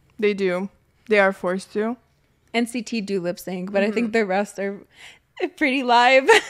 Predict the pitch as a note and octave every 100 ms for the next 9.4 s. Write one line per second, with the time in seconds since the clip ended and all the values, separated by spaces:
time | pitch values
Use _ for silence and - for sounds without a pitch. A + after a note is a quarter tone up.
0 | G4 - A#4 - _ _ - B3+ B3+ C4
1 | C#4 D4+ C#4 - A3+ A#3+ - - G#3+ G3+
2 | G#3 - G3 - G#3+ G3 - F#3 - G3
3 | F#3 F3+ G3 F3 F3 F#3 E3+ E3 E3+ G3+
4 | - G#3 F#3 E3+ G3+ - - - _ -
5 | C4 C#4+ D4 D#4 E4+ E4+ F4 F4 - _
6 | - A#3 A#3+ A#3 - G#3+ - - E4+ F4+
7 | B3 A3+ A3 - G3+ G3 - - G3 F3+
8 | - G3+ F#3+ F3 F3 F3 E3+ E3+ E3 F3
9 | - - -